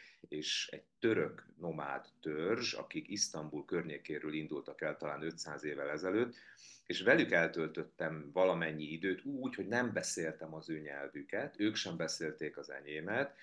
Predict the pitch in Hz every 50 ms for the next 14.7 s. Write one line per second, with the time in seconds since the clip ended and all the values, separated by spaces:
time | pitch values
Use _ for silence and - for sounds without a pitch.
0 | - - - _ - - 147 202 247 - - 92 - - - - 92 87 82 87
1 | 92 113 135 135 - - - - _ 87 90 87 87 87 - - - - 90 87
2 | 87 87 87 87 85 85 87 101 107 107 92 87 82 82 80 78 78 76 - 85
3 | 85 - - 87 80 78 76 - - 78 78 78 80 78 80 80 85 90 101 110
4 | 123 139 143 - - - - _ _ _ - 85 90 85 87 92 92 90 87 87
5 | 87 - - _ _ _ _ - 110 147 196 226 180 123 95 90 - - 101 90
6 | 85 82 80 82 85 85 85 82 80 80 78 80 80 82 80 80 80 80 78 -
7 | _ _ _ _ _ _ _ _ _ _ _ _ _ _ _ _ _ _ _ _
8 | _ - 90 95 123 160 165 120 98 - 107 95 85 87 85 - - 92 90 92
9 | 92 92 87 87 82 - - - 95 98 92 - - 82 78 78 87 92 92 92
10 | 90 85 80 80 78 78 80 78 78 - 110 101 87 78 71 73 76 76 - -
11 | 95 90 90 87 98 95 92 - - 113 123 127 - - - - - _ 127 165
12 | 196 165 - - - 101 - - 92 87 87 - - - - _ 95 90 90 90
13 | 90 87 110 117 117 104 87 76 - - - 87 85 82 - - - 107 98 95
14 | 87 80 80 78 - - 82 80 82 87 90 98 95